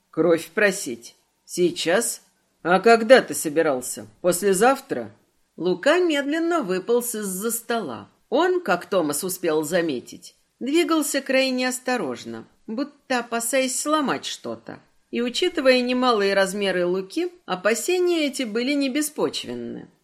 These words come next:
«Идём, идём, нечего стесняться».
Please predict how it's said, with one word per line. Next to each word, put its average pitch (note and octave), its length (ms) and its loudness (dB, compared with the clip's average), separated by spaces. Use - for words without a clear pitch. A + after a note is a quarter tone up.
«Идём, G3 560 4
идём, C3+ 420 -2
нечего G3 500 -2
стесняться». - 840 -10